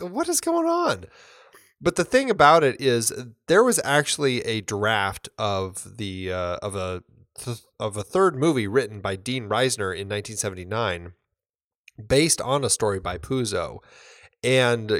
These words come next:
Coppola, of course, dumped that whole script, except for that scene, which I think is so interesting. From what I read, um, the scene where these two guys break into Vincent's house, it's in,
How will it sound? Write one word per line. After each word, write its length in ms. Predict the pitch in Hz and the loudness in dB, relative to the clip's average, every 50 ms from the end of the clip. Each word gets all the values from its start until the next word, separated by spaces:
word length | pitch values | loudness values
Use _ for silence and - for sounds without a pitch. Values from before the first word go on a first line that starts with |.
| - - | -2 0
Coppola, 380 | - 175 175 170 143 120 104 98 | 0 2 2 4 4 4 2 2
of 100 | - - | 0 0
course, 280 | - 113 98 92 - | 2 2 2 2 -2
dumped 420 | - 98 - 117 117 117 113 - - | -4 -2 0 0 0 0 -2 -4 -4
that 200 | 110 98 92 87 | -4 -4 -4 -2
whole 200 | 87 110 107 101 | 0 0 2 2
script, 460 | - - - - 117 104 92 - - - - - - - _ _ - | 2 0 -2 -2 -2 -4 -4 -4 -10 -20 -20 -20 -20 -20 _ _ -4
except 580 | 147 - - 143 - - - 180 190 - - | -2 4 6 8 8 10 10 8 6 4 0
for 220 | - - - 175 156 | -6 -2 0 0 0
that 420 | 127 113 123 113 117 123 - - | 2 2 2 4 4 2 0 0
scene, 580 | - - - 139 131 127 113 98 80 - - - _ _ _ _ _ | 2 2 2 2 0 -4 -6 -8 -12 -14 -18 -20 _ _ _ _ _
which 200 | - 104 - - - - | -6 -6 -6 -6 -6 -6
I 180 | 113 117 117 | -4 -2 -2
think 240 | 113 - - 135 117 | -2 -2 -2 -2 0
is 120 | 120 104 | 0 2
so 120 | - 123 117 | 4 4 4
interesting. 440 | 113 110 - 117 104 - 101 85 85 | 2 0 -2 -6 -6 -6 -6 -8 -8
From 180 | - 123 104 | -6 -6 -2
what 240 | 104 107 117 120 - | 2 2 2 2 2
I 140 | - 120 110 | 0 -2 -2
read, 420 | 107 107 123 127 113 98 85 85 - - - - _ _ _ _ - | 0 0 0 0 0 -2 -4 -8 -16 -20 -20 -20 _ _ _ _ -4
um, 280 | 107 101 98 98 - - | -2 -2 -2 -2 -4 -8
the 200 | - 101 104 110 | -12 -8 -2 2
scene 340 | - - - 139 139 135 127 | 2 2 4 2 0 0 0
where 240 | 117 113 107 107 104 | 2 2 4 2 2
these 220 | 98 107 98 - | 0 -2 -6 -4
two 160 | - - 127 | -4 -4 -2
guys 280 | 107 113 107 107 98 95 | 0 0 0 0 0 -2
break 280 | - 110 104 101 - | 0 0 0 0 -2
into 140 | 113 98 95 | -4 -8 -8
Vincent's 380 | 92 101 92 - - 95 87 - | -8 -8 -8 -8 -6 -6 -8 -6
house, 440 | - - 139 117 101 95 - - - | -4 -2 0 0 0 -2 -4 -6 -6
it's 220 | - 120 110 - - - | -6 -8 -8 -8 -6 -2
in, 360 | 135 139 139 139 131 123 110 | -2 -2 -2 -2 -4 -10 -12